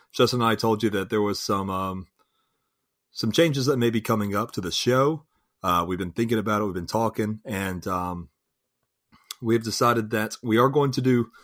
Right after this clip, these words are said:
this episode, obviously, that you're listening to. We're gonna do one other episode,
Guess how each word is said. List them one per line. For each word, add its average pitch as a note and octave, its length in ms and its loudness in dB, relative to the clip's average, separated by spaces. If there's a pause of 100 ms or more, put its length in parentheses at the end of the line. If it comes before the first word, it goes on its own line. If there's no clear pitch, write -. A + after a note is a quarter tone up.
(1000)
this D3 200 4
episode, C3+ 340 4
obviously, G#2+ 340 2
that G2 60 -4
you're G2+ 100 0
listening G#2 300 -2
to. G2+ 180 0
We're G2+ 100 -2
gonna G2+ 100 -2
do G2+ 120 0
one A2 220 2
other A#2 300 2
episode, A2 560 2